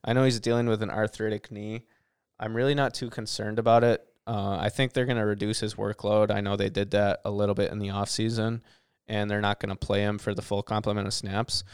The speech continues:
But he's still gonna be the red zone guy, and it's a great offense, and he's gonna get the ball in the red zone, and he's been tremendous scoring touchdowns. So I think getting him at a discount, if you can get him as the R B ten, R B nine or later, I think I would take that,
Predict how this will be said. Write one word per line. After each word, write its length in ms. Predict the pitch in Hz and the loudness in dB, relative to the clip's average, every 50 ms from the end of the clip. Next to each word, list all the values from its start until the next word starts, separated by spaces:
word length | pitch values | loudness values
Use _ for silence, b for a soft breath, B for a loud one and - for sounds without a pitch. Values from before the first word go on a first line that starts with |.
| B B B B B _ | B B B B B _
But 120 | 120 120 | 0 0
he's 160 | 117 143 156 | 2 2 0
still 220 | - - 123 123 127 | 2 4 6 6 6
gonna 140 | 135 139 131 | 6 6 4
be 120 | 127 123 | 4 4
the 120 | 113 110 | 4 4
red 180 | 104 104 104 110 | 4 4 4 4
zone 200 | - 120 120 120 | 2 0 0 2
guy, 220 | 113 117 120 120 | 4 6 8 8
and 140 | 123 113 107 | 6 4 2
it's 120 | 101 - 113 | 0 -2 -4
a 60 | 104 | -2
great 280 | 104 107 104 113 110 104 | 2 4 4 6 6 6
offense, 600 | 101 104 104 - 117 113 120 123 - - - - - _ | 6 6 6 4 2 2 2 2 0 -4 -6 -8 -10 _
and 160 | - 113 110 | -4 -2 0
he's 240 | 110 113 113 117 113 | 2 2 0 0 0
gonna 200 | - 117 113 113 | 0 0 0 2
get 140 | 107 107 - | 0 0 0
the 80 | - 104 | 2 2
ball 200 | 107 101 104 104 | 4 4 4 4
in 60 | 101 | 2
the 80 | 98 98 | 0 0
red 220 | 98 101 110 113 | 0 0 0 0
zone, 280 | - 98 101 101 101 104 | -2 -2 -2 -2 -2 -2
and 100 | 104 104 | -2 -2
he's 140 | 104 104 107 | -2 -2 -2
been 160 | 104 101 104 | -2 -4 -4
tremendous 680 | - - 104 104 101 104 107 107 107 107 - - - b b b b b b | -4 -4 -2 -2 0 0 0 0 0 0 -2 -4 -6 b b b b b b
scoring 320 | - - - 110 101 98 | -6 -2 0 0 0 0
touchdowns. 640 | 98 - 98 - - - 98 95 98 95 - - B B B B B B B - | 0 0 0 0 0 -4 -4 -4 -4 -4 -6 -8 B B B B B B B -6
So 280 | - - 110 110 104 | 0 2 4 6 6
I 120 | 104 104 110 | 6 6 4
think 460 | - 120 110 101 - - - - - _ _ _ _ _ _ _ _ _ _ - | 4 0 -2 -2 -6 -10 -20 -20 -20 _ _ _ _ _ _ _ _ _ _ 2
getting 260 | 127 117 117 113 110 | 4 4 4 4 4
him 180 | 113 113 113 | 2 4 4
at 120 | 113 107 104 | 6 6 4
a 60 | 101 | 4
discount, 600 | 98 - 101 104 - - - 120 117 117 110 - | 4 2 2 2 2 2 2 2 4 4 2 0
if 100 | 107 - | 0 0
you 80 | 117 110 | -2 0
can 160 | - 117 107 | 0 0 2
get 220 | 104 107 107 - 123 | 4 4 2 4 4
him 220 | 117 110 107 107 | 2 2 2 2
as 200 | 101 101 95 98 | 2 2 0 0
the 100 | - - - | -2 -2 0
R 160 | - 101 98 | 0 0 2
B 140 | 87 104 107 | 0 0 -2
ten, 460 | - - - 98 104 104 104 104 104 - | -4 -2 -2 0 2 2 2 2 0 2
R 140 | 101 101 101 | 2 2 2
B 120 | 104 104 | 2 0
nine 280 | 101 101 101 101 101 101 | 0 0 0 2 2 2
or 120 | 98 101 | 0 0
later, 520 | 101 101 104 101 98 98 113 113 113 113 B B B B B - | -2 0 0 2 4 6 6 6 4 4 B B B B B -4
I 100 | - - | -2 -2
think 200 | - 101 101 - | 0 -2 0 2
I 120 | 98 101 | 2 2
would 140 | 95 95 - | 2 0 -2
take 220 | - 95 98 - | -4 -4 -4 -4
that, 360 | - - 95 98 92 - - | -4 -2 0 0 0 0 -4